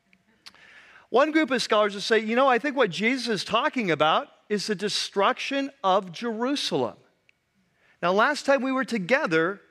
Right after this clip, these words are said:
we talked about this, that in seventy A D, so forty years after Jesus is saying this, that the, uh, the nation of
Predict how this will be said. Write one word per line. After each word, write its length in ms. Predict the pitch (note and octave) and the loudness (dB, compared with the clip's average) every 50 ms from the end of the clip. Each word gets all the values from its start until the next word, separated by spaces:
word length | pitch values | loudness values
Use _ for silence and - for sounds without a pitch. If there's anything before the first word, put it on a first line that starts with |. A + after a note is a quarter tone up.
| _ _ _ _ _ _ _ _ | _ _ _ _ _ _ _ _
we 120 | - G#3+ G#3+ | -2 -2 0
talked 340 | - B3 C#4 D4 C4+ G#3 - | 2 0 2 2 0 0 2
about 220 | F3+ E3 D3+ - | 2 2 2 2
this, 280 | D#3 C#3+ B2 A#2 - - | -2 -6 -6 -8 -8 -4
that 180 | - F#3+ F3+ | 0 0 0
in 220 | G3 G#3 F3 F3 D#3 | 2 0 -2 -2 -4
seventy 800 | - - - - G#3+ A3 B3 A#3 C4 C#4+ C4+ C#4+ C#4+ C#4 C4+ - - | -4 -4 -2 2 4 4 4 4 2 0 0 0 0 -2 -2 -2 0
A 260 | A3 A3 A3 A3+ G3+ | 2 4 4 2 0
D, 340 | D3+ G3 G#3+ F#3 B2 G#2 - _ _ _ _ _ _ _ _ _ _ _ _ _ _ _ _ - | -2 0 0 0 0 -2 -6 _ _ _ _ _ _ _ _ _ _ _ _ _ _ _ _ -6
so 160 | - - F3+ E3 | -2 0 0 0
forty 380 | - - G#3 G#3+ A#3+ C#4 D4 | 0 -2 0 2 2 2 2
years 460 | C4+ C4 B3 A3 G#3+ A3 A#3+ - - - - | 2 2 4 4 4 4 0 -2 -6 -6 -2
after 320 | - F#3+ G3+ G3+ - G#3+ | 0 0 0 0 -2 -4
Jesus 440 | F#3+ C#3+ E3 A3 A#3 A3 G#3 G3 - | -4 -2 -2 -2 -2 -2 -4 -6 -6
is 140 | B3 B3 F#3+ | -4 -4 -2
saying 280 | - B3 A3 F#3+ D#3+ C#3+ | 0 2 2 2 2 -2
this, 340 | B2 - - - - - - _ _ _ _ _ _ _ _ _ _ _ _ _ _ _ _ _ _ _ _ _ _ _ _ _ | -6 -8 -12 -14 -14 -16 -18 _ _ _ _ _ _ _ _ _ _ _ _ _ _ _ _ _ _ _ _ _ _ _ _ _
that 260 | F3+ G#3 G#3+ G#3+ - - - _ _ _ _ _ _ _ _ _ _ _ _ _ - | 2 2 2 2 0 -6 -12 _ _ _ _ _ _ _ _ _ _ _ _ _ -14
the, 240 | F3+ E3 F#3+ G3+ G3 - | -4 0 0 0 2 2
uh, 180 | F3 F#3 F3 | 2 2 2
the 160 | E3 D#3 F3 E3+ | 2 0 -2 0
nation 580 | F3 F3+ G3 A#3 C#4+ C4+ - - C#4+ C#4 C4 - | 2 2 2 2 2 0 -2 -2 -2 -4 -4 0
of 220 | A#3 G3 E3+ D3+ | 0 0 0 -2